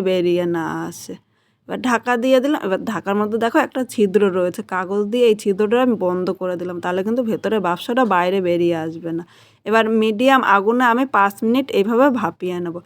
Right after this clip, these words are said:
এর মধ্যে আমি তেঁতুলের চাটনিটা রেডি করে নেব। তেঁতুলগুলো আমি আর একটা বাটিতে নিলাম, কারণ এই বাটিতে কিন্তু চটকানো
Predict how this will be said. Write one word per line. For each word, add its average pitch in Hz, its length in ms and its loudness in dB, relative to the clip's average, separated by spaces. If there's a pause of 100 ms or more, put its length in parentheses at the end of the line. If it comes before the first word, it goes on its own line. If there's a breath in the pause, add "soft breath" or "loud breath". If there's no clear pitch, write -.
(300 soft breath)
এর 240 160 2
মধ্যে 240 280 2 (100)
আমি 262 200 2
তেঁতুলের 226 420 2
চাটনিটা 226 500 0 (100)
রেডি 170 240 -2 (100)
করে 170 200 -2
নেব। 170 240 -6 (460)
তেঁতুলগুলো 269 500 -2
আমি 294 100 -4 (100)
আর 208 80 0
একটা 208 220 -6 (100)
বাটিতে 190 360 -8
নিলাম, 196 260 -10
কারণ 208 220 -8 (140)
এই 196 60 -4
বাটিতে 202 400 -8
কিন্তু 262 220 -10 (100)
চটকানো 185 380 -12